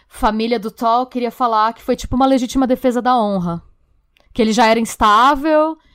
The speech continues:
e que depois que isso, que ele ficou saber que a culpa toda era da Evelyn, que se a Evelyn nunca tivesse contado que ela foi estuprada, o Stanford White não, não teria sido morto.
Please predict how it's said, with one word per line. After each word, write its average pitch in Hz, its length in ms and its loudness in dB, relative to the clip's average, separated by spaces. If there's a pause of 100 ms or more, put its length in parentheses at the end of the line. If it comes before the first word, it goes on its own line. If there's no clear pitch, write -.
(220)
e 247 100 -8
que 240 500 -4
depois 247 500 -4
que - 100 -4
isso, 233 160 -8
que - 100 -4
ele 233 100 -2
ficou 262 300 -2
saber 247 340 -2
que 254 360 -4
a 220 80 -2
culpa 320 280 -2
toda 320 180 0
era 302 120 2
da 247 160 4 (100)
Evelyn, 247 200 0
que - 60 -12
se - 100 0
a 240 120 4
Evelyn 277 200 0
nunca 302 200 0
tivesse 302 300 -2
contado 247 520 0
que - 80 -4
ela 226 100 2
foi 214 160 -2
estuprada, 214 720 -2 (340)
o 233 120 0
Stanford 269 580 -2
White 247 380 2
não, 254 360 0 (260)
não 226 220 -2
teria 262 220 0
sido 269 180 -4
morto. 226 420 -4